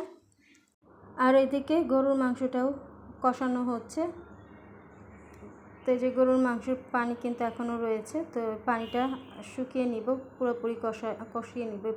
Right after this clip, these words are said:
মা-, গরুর মাংসটাকে। তো এই যে ঢাকনা দিয়ে ঢেকে রেখে দিলাম। আর এই যে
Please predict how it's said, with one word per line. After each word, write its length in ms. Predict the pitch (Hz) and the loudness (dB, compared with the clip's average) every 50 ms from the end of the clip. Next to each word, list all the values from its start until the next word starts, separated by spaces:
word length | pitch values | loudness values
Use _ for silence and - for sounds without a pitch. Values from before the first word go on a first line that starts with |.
| - | -6
মা-, 200 | - 202 220 208 | -8 -10 -8 -8
গরুর 200 | 208 202 226 226 | -6 -6 -6 -4
মাংসটাকে। 500 | 220 214 208 208 214 202 208 202 - 277 311 - - - - - - - - - - - - - - - | -6 -6 -8 -10 -10 -10 -10 -8 -6 -8 -8 -8 -10 -16 -20 -20 -20 -20 -20 -20 -20 -20 -20 -20 -12 -8
তো 60 | - 240 | -6 -6
এই 60 | 226 | -4
যে 140 | 226 233 233 | -4 -4 -4
ঢাকনা 280 | 233 220 220 220 233 226 | -4 -4 -6 -6 -6 -6
দিয়ে 180 | 214 233 226 208 220 | -4 -4 -4 -4 -4
ঢেকে 240 | 220 220 - 233 220 | -4 -4 -4 -4 -4
রেখে 240 | 220 208 - 226 | -4 -6 -8 -8
দিলাম। 440 | 214 208 226 233 262 311 370 359 - - - - - - - - - - | -6 -6 -4 -2 -2 -2 -2 -4 -6 -10 -14 -18 -20 -20 -20 -20 -14 -10
আর 260 | - 208 208 208 208 | -6 -4 -4 -4 -2
এই 180 | 196 233 233 | -2 -4 -4
যে 280 | 233 233 262 269 294 | -4 -2 0 0 0